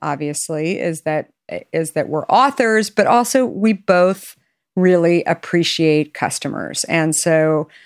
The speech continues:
Market and Customer Insights, as I said, is her, is her deal at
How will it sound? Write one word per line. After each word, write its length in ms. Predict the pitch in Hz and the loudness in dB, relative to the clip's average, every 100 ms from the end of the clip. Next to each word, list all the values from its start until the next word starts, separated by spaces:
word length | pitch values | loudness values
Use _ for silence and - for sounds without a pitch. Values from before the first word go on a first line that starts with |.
| _ - | _ -2
Market 380 | 170 170 165 - | 2 2 2 -2
and 100 | 156 | -2
Customer 440 | 160 151 160 151 | -2 -2 -2 -2
Insights, 480 | 160 151 151 147 - | -2 -2 0 0 0
as 180 | 147 151 | -2 0
I 60 | 147 | -2
said, 280 | - 156 | 0 0
is 160 | 151 - | 0 -2
her, 340 | 160 147 147 _ _ _ - | -2 -2 -4 _ _ _ -6
is 140 | 170 - | -4 0
her 160 | 226 | 0
deal 680 | 190 160 226 220 185 160 180 - | 2 2 4 4 4 4 2 2
at 300 | 175 170 | 2 2